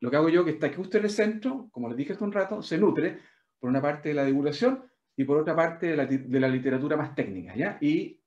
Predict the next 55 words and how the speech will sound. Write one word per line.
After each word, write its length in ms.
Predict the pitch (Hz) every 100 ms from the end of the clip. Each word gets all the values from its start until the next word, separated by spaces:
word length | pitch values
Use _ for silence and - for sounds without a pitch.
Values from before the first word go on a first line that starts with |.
| -
de 100 | 135
alguna 200 | 147 165
manera 520 | 160 170 185 185 - -
lo 80 |
que 100 | 131
yo 100 | 139
hago 100 | 151
está 140 | 156 143
justo 280 | 202 202 208
en 80 |
el 60 | 180
centro, 500 | - 156 - - - _ _
¿ya? 280 | 160 233 247 _ _ -
Está 200 | 131 143
en 60 | 139
la 60 |
mitad, 260 | 139 135 -
a 500 | - _ _ _ 135
mitad 240 | 143 170
de 60 | 202
camino 460 | 202 208 214 214 -
entre 240 | 135 160
una 180 | 165 156
cosa 420 | 156 156 160 160 _ _
y 120 | - 113
otra. 280 | 85 - _ _ _ _ _ _ _ _ _ -
Eh, 340 | 139 143 143 143
aquí 440 | 156 214 220 -
brevemente, 640 | 127 180 196 180 110 104 139
ya 60 |
no 100 | 151
voy 140 | 147 147
a 100 | 139
detenerme 300 | 123 143 151
mucho, 260 | 175 170
pero 200 | 160 151
algunos 300 | 139 165 170
papers 640 | 170 170 170 175 165 - -
relacionados 500 | 127 135 131 143 151
con 140 | 156 147
el 120 | 151
tema, 380 | 196 190 185 170
y 40 |
se 80 | 151
los 100 | 131
voy 100 | 147
mostrando, 580 | 139 156 147 143 143 139
no 100 | 135
vale 140 | 135
la 80 | 127
pena 200 | 131 131
quizá 260 | 123 135
verlo 160 | 131 131
en 60 | 127
detalle, 440 | 135 139 139